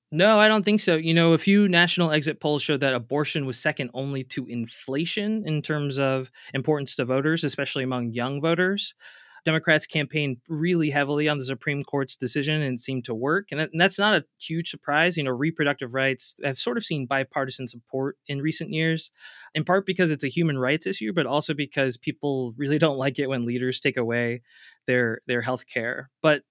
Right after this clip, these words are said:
all that said, some down ballot results could imperil abortion in some states. So Republicans swept state Supreme Court elections in Ohio and Florida, which could have a big impact on abortion cases there going forward.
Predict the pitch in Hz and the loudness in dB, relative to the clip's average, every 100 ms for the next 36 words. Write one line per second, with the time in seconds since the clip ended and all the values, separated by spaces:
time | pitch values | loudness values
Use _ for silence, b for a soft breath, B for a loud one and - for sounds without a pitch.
0 | - 139 165 180 - - 165 143 - - | -6 2 6 6 4 2 4 4 0 2
1 | 180 202 170 160 175 196 170 175 185 175 | 6 6 6 4 4 2 2 0 -2 -4
2 | - - 160 143 127 151 151 156 127 147 | -6 0 0 0 -2 0 2 0 0 -2
3 | 147 170 165 160 143 135 147 151 156 180 | 0 -2 -2 -2 -6 -2 -2 0 2 2
4 | - - 135 131 123 156 156 175 156 135 | -2 -4 0 0 0 0 2 0 0 -2
5 | - - 147 139 _ B B B - 180 | -8 -4 -2 -2 _ B B B 2 2
6 | 208 - - 156 143 - 135 127 127 - | 2 -2 -4 -2 -2 0 0 2 0 -2
7 | 123 127 120 117 139 135 123 117 135 139 | -4 -2 -2 0 2 2 0 -2 -4 0
8 | 165 185 185 B B - 139 - - 165 | 0 0 -4 B B -4 -2 -2 2 4
9 | 156 147 139 117 147 143 131 131 123 127 | 6 4 2 0 0 0 0 0 0 -2
10 | 123 117 123 123 110 117 117 113 113 113 | -4 -2 -4 -4 -6 -8 -6 -8 -6 -6
11 | 104 120 117 - 64 71 | -8 -10 -10 -10 -8 -8